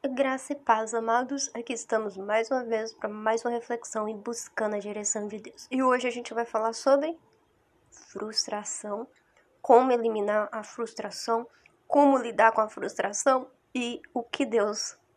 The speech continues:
fala sobre frustração. Amados, eu uso aqui,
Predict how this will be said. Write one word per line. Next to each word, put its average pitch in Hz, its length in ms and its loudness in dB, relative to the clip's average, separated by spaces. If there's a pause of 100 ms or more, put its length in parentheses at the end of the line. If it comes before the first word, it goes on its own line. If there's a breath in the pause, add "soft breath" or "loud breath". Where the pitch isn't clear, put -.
(200)
fala 202 520 6
sobre 202 440 0
frustração. - 920 -8 (960 loud breath)
Amados, 214 600 6 (1500)
eu 214 180 8
uso 220 240 2
aqui, 202 680 -4